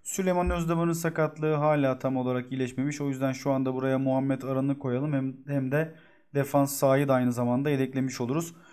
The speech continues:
Şu an takım uy-, uyumumuz gayet iyi. E, dolayısıyla bu şekilde bu oyun mantığıyla çıkacağız. Umuyorum herhangi bir sıkıntı olmadan maçı iyi bir şekilde götürebiliriz.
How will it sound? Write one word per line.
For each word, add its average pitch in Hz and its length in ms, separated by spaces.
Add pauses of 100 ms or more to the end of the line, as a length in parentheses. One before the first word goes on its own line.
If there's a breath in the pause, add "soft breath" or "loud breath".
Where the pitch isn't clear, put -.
(160 loud breath)
Şu - 200
an 185 140
takım 180 320
uy-, 170 220
uyumumuz 160 460
gayet 156 400
iyi. 127 300 (1400)
E, 123 160
dolayısıyla 151 560
bu 160 60
şekilde 147 580 (500 loud breath)
bu 196 140
oyun 160 180
mantığıyla 143 520
çıkacağız. 135 600 (640)
Umuyorum 156 600
herhangi 156 460
bir - 380 (1120)
sıkıntı 156 460
olmadan 147 420
maçı 151 280
iyi 165 120
bir 147 60
şekilde 147 340
götürebiliriz. 151 760